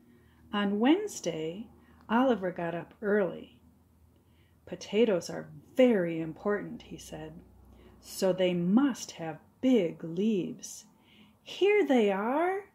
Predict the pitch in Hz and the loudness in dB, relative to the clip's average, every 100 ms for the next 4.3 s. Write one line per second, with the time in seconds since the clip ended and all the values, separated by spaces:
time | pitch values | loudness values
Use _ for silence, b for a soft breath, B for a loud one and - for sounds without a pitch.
0 | _ _ _ _ _ _ _ - 180 190 | _ _ _ _ _ _ _ -8 -6 -4
1 | 190 220 233 233 196 180 165 165 147 - | -4 -4 -6 -6 -6 -4 -6 -8 -12 -18
2 | - _ _ _ _ _ _ _ _ - | -20 _ _ _ _ _ _ _ _ -2
3 | 247 302 - - 165 175 220 196 190 170 | 0 0 -2 -10 -4 2 2 2 -2 -2
4 | 160 156 | -4 -6